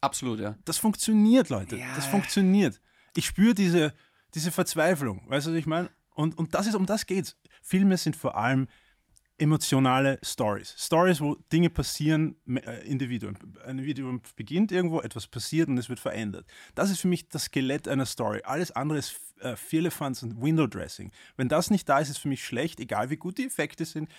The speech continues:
Speaker 2: egal wie gut, ähm, irgendwas ist.
Speaker 1: Ja.
Speaker 2: Wenn für mich, wenn ich dieses Skelett nicht spüre, ist es für mich uninteressant.
Speaker 1: Ja.
Speaker 2: Und ich bin da sehr extrem, was das angeht.
Speaker 1: Ich merk's,
Speaker 2: Und
Speaker 1: ja.
Speaker 2: wenn die, und wenn die,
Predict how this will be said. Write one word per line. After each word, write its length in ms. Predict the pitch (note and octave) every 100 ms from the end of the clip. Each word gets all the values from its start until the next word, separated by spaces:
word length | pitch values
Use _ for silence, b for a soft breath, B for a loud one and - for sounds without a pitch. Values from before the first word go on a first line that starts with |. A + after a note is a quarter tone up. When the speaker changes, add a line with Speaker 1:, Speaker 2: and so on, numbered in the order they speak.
| B
Speaker 2:
egal 320 | B2+ G#2 G#2+
wie 60 | D#3
gut, 280 | E3+ F3+ - _ _ - B2+
ähm, 560 | D3 - - - C3+ -
irgendwas 460 | E3 C#3+ G#2 E2+ A2+
ist. 260 | D3 - - B B
Speaker 1:
Ja. 80 |
Speaker 2:
Wenn 80 | C3
für 100 | B2
mich, 200 | D#3 F3+
wenn 100 | D#3+
ich 160 | D3+ -
dieses 280 | E3 C#3+ -
Skelett 400 | C3+ C3 E3+ -
nicht 160 | F3+
spüre, 260 | - D3+ D#3+
ist 160 | C#3 C3
es 80 |
für 100 | -
mich 180 | C3 -
uninteressant. 640 | C#3 C#3 B2 A2+ - F#2+ G2 B B
Speaker 1:
Ja. 140 | G2+
Speaker 2:
Und 140 | C3
ich 80 | C#3
bin 100 | F3+
da 80 | F3
sehr 300 | - - C#3
extrem, 400 | B2 - A2+ G#2
was 140 | G#2 -
das 180 | A2
angeht. 280 | G2+ F2+ - -
Speaker 1:
Ich 100 | A#2+
merk's, 280 | A#2+ B2+ C3
Speaker 2:
Und 40 | G#2+
Speaker 1:
ja. 80 |
Speaker 2:
wenn 140 | C#3 D#3
die, 100 | D#3+
und 140 | D3
wenn 160 | D#3+ E3
die, 320 | E3 E3